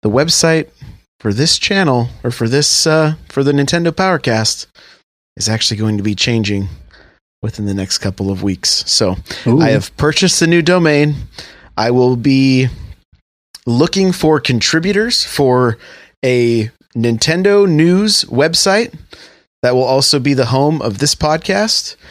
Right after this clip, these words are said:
Speaker 1: and, uh, probably the majority of my content. So, um, pretty exciting stuff. Pretty exciting
Speaker 2: Business,
Speaker 1: stuff.
Speaker 2: business,
Speaker 1: So,
Speaker 2: business.
Speaker 1: yeah. So,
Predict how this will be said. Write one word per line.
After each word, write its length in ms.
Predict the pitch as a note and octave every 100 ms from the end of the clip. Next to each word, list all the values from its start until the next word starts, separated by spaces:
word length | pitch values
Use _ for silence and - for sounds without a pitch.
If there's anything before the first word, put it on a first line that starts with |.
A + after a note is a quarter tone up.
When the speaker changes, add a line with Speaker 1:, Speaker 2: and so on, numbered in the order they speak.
| - _ -
Speaker 1:
and, 420 | B2+ B2 B2 A#2
uh, 360 | A#2 A2+ G#2+ A2+ - -
probably 480 | - E3 F3+ D3+
the 140 | C3+ C3+
majority 720 | A#2+ A2 A2 C3 D#3 C#3+ C3+
of 120 | A#2+
my 180 | B2 B2
content. 720 | - C3+ C#3+ - G2 - -
So, 300 | - C3 - - - - - -
um, 380 | A#2+ A#2+ A#2 A#2 - -
pretty 180 | G3 G3
exciting 400 | - G3+ G3+ F#3
stuff. 460 | - F#3+ - - - -
Pretty 160 | F3
exciting 320 | E3+ - -
Speaker 2:
Business, 300 | C3+ B2+ B2
Speaker 1:
stuff. 80 | -
Speaker 2:
business, 340 | A#2+ A2 A2 -
Speaker 1:
So, 60 |
Speaker 2:
business. 520 | A#2 G2+ G2+ - -
Speaker 1:
yeah. 240 | C3+ F#3 G#2 - -
So, 360 | - G3+ B2